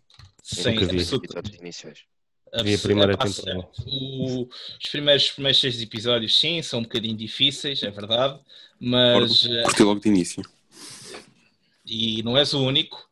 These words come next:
Speaker 1: Eu, pessoalmente, o primeiro episódio achei difícil, a partir daí foi sempre a abrir.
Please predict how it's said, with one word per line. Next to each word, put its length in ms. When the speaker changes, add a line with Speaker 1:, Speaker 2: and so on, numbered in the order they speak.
Speaker 1:
Eu, 120
pessoalmente, 460
o 20
primeiro 240
episódio 300
achei 180
difícil, 460
a 40
partir 280
daí 180
foi 140
sempre 240
a 60
abrir. 300